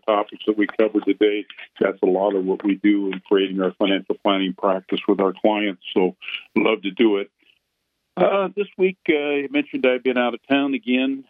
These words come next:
Uh, I've been actually, I have been a member of the Ed Slott Elite I R A Advisor Group. You can find a really interesting website at I R A help dot com. A lot of good information on there about I R As.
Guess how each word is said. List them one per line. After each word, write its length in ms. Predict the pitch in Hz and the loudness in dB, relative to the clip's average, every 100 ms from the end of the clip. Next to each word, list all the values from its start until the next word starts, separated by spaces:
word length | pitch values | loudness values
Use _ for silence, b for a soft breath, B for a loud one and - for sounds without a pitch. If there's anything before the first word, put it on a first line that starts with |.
| - | -2
Uh, 320 | 123 117 113 | 0 0 0
I've 160 | 117 120 | -2 0
been 100 | 185 | 0
actually, 600 | 170 - - 127 120 117 | -2 -6 -2 0 0 0
I 160 | 127 | 0
have 120 | 131 | 0
been 160 | 113 120 | 0 0
a 60 | 101 | 0
member 500 | 104 117 113 104 98 | 0 0 -2 -2 -2
of 80 | - | -2
the 380 | 107 101 98 98 _ - | 0 0 0 -4 _ -2
Ed 180 | 123 107 - | 0 0 -4
Slott 320 | - 104 101 - | 0 2 0 -2
Elite 380 | 92 98 107 107 | -6 0 0 0
I 240 | 104 101 | 0 2
R 140 | 98 98 | 2 2
A 100 | 98 | 0
Advisor 600 | 92 95 92 98 98 95 - | 0 0 2 0 -2 -4 2
Group. 240 | 101 101 - B B - | 2 2 -6 B B 0
You 100 | 277 | 0
can 160 | 220 - | 0 -4
find 200 | 151 127 | -2 0
a 120 | 101 87 | -2 2
really 260 | 131 127 104 | 2 2 -4
interesting 600 | 104 104 101 95 - 98 | -2 0 0 0 -4 -4
website 840 | 92 113 98 107 - 107 95 95 | -2 0 2 0 0 0 0 -2
at 80 | 92 - | -2 0
I 160 | 104 | 0
R 200 | 107 101 | 0 0
A 180 | 98 90 | -2 -2
help 240 | 110 98 - _ - | -2 -2 -4 _ -4
dot 240 | - 101 - - | 0 0 -4 -6
com. 240 | - 104 - | -2 -2 0
A 260 | 87 90 90 | -2 0 2
lot 260 | 98 104 | 2 2
of 120 | 107 | 0
good 120 | 110 104 | 0 0
information 720 | 98 107 95 95 92 101 92 | 0 0 2 2 0 -2 -2
on 180 | 92 90 | 0 0
there 200 | 90 87 | 0 0
about 280 | 95 95 - | 0 0 2
I 180 | 101 101 | 2 2
R 200 | 98 104 | 4 2
As. 240 | 107 110 | 2 -2